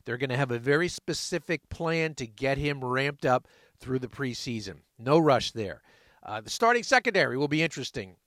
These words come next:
Ultimately, I think the corners will be Sauce Gardner and D J Reed, but they're not gonna hand that job to Gardner. That's the company line anyway. They're gonna make him earn it. I don't think that's gonna take long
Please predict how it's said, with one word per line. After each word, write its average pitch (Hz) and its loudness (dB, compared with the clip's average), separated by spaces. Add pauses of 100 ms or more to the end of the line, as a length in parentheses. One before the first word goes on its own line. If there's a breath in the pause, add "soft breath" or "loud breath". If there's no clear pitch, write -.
(140)
Ultimately, 226 4
I 160 6
think 156 0
the 151 -2
corners 180 0
will 147 4
be 139 -2
Sauce 143 4
Gardner 156 2
and 123 -4
D 120 -6
J 117 -2
Reed, 170 -2 (480 soft breath)
but 147 2
they're 226 8
not 254 10
gonna 247 8
hand 196 8
that 131 6
job 117 4
to 127 -4
Gardner. 113 -2 (140)
That's 139 -4
the 135 -10
company 117 0
line 110 -2
anyway. 117 -4
They're 135 0
gonna 113 -8
make 117 -10
him 104 -12 (120)
earn 160 2
it. 135 2 (480 soft breath)
I 175 6
don't 156 2
think 175 4
that's 123 -4
gonna 113 -2
take 190 2
long 151 2